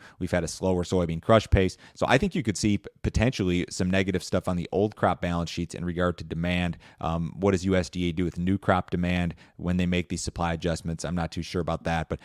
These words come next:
there's, there's some negative stuff here and kind of a negative tone going into this thing. China bought some more U S soybeans yesterday.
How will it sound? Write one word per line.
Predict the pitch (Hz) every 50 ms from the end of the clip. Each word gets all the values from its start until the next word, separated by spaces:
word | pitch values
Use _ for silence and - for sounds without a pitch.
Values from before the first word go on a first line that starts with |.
| - -
there's, | - 117 131 127
there's | - - 139 156 170 -
some | - 196 156 127 113 - _
negative | - 104 104 107 110 110 101 107 98 98 92
stuff | - - - 98 90 85 -
here | - 87 85
and | 85 85
kind | - 101 98 90
of | 82
a | 85
negative | 85 85 87 87 85 85 78 -
tone | - - 85 85 82
going | 82 - 82 82 80 78
into | 80 80 80 - 78
this | 73 71 - -
thing. | _ - 71 69 64 - _ _ - - - - - - - - _ -
China | - - 131 131 131
bought | 123 123 120
some | - 127
more | 120 117 113
U | 110 113 113
S | 107 101
soybeans | - 117 117 113 107 107 101 95
yesterday. | 104 110 110 - - 110 98 98 95 95